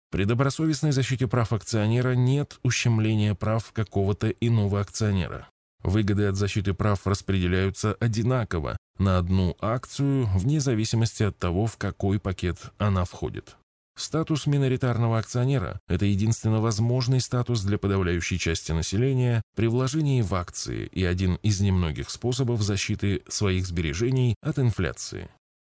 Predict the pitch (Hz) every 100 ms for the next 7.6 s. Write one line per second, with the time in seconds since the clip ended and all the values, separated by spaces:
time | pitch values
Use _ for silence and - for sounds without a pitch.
0 | _ _ _ - 95 131 - 180 165 160
1 | 160 - 131 131 123 120 117 101 95 101
2 | - 101 95 92 87 - 107 101 95 -
3 | 92 90 92 90 87 87 87 90 82 92
4 | 123 147 - - - _ - 87 110 104
5 | 95 - 67 60 107 143 - 135 139 131
6 | 131 131 - 127 101 101 85 87 82 -
7 | 78 65 - - 52